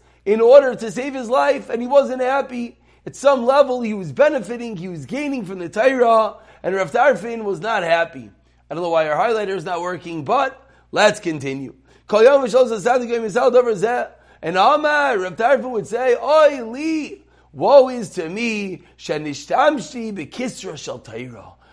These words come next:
Rav Tarfin felt that at some level he was mishtamesh,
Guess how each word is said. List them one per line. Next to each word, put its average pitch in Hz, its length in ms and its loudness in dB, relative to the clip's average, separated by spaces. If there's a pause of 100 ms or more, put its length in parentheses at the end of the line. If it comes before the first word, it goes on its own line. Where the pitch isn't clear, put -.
(140)
Rav 123 160 -16
Tarfin 214 520 2
felt 254 560 -4 (220)
that 170 220 0
at - 60 -18
some 254 260 -2
level 254 440 2
he 214 120 -4
was 196 180 -6
mishtamesh, 185 920 -6